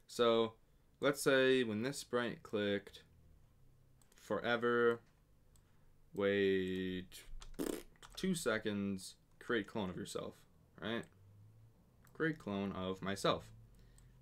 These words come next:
So every two seconds when the green flag is clicked, this will create a clone of itself.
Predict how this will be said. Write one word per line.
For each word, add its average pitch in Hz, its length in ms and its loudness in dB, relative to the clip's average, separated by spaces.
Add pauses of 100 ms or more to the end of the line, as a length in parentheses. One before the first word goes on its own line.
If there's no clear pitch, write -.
(260)
So 107 140 -2
every 107 220 0
two 180 160 -2
seconds 139 420 0
when 117 80 -6
the 107 80 -6
green 123 160 -6
flag 117 220 0
is 113 80 -6
clicked, - 360 -6
this 120 220 -6
will - 60 -2
create 113 240 -2
a 98 40 -6
clone 101 240 -6
of 92 100 -6
itself. - 280 -10